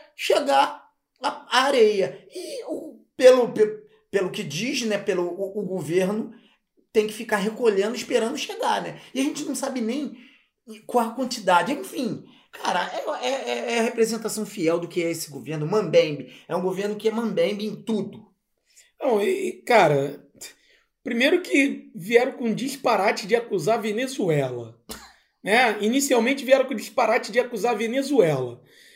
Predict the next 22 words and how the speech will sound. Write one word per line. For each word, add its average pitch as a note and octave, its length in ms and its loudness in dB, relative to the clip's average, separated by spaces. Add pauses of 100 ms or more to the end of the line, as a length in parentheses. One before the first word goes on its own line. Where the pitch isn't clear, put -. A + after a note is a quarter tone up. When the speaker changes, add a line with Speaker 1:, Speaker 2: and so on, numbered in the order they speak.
(140)
Speaker 2:
Cara, E3 480 4 (380)
e G#3+ 120 4
assim, G#3+ 420 2 (720)
é G3 120 4
uma C#4+ 180 2
coisa B3 260 2
criminosa, G#3 1200 4 (600)
criminosa, A#3 880 2 (200)
foi, G#3+ 440 6
foi A3 140 6
criminoso B3+ 760 6
eles A3+ 180 -4
terem A3+ 220 6
acusado G3 480 0
a - 20 0
Venezuela. D#3 720 0 (320)
Algo G#3+ 320 4
criminoso. A3+ 1000 4 (1300)
E D4+ 100 0
aí C4+ 180 6
depois, A3 920 4 (520)
né, G3+ 340 2